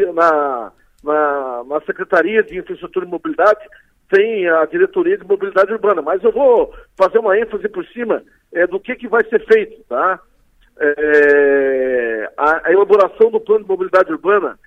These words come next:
ela vem através da Secretaria de Obras do município. É, ela vai visar, Adelor,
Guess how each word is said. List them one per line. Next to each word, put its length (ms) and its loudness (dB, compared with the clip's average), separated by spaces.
ela 260 2
vem 220 -2
através 400 0
da 100 -6
Secretaria 540 -2
de 120 -4
Obras 260 2
do 60 -6
município. 600 -10
É, 140 0
ela 200 -2
vai 240 2
visar, 460 0
Adelor, 480 0